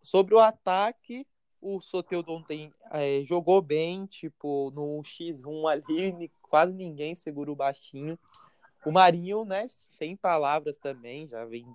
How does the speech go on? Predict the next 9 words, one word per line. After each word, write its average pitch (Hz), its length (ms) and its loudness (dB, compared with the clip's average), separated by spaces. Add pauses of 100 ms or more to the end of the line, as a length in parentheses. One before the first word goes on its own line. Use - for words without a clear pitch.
(300)
partidas, 123 540 0
como 127 180 -4
a 131 60 2
gente 135 340 -12
fala 139 280 2
em 127 40 -12
vários 135 260 0
podcasts, 135 600 -6
parece 131 320 -2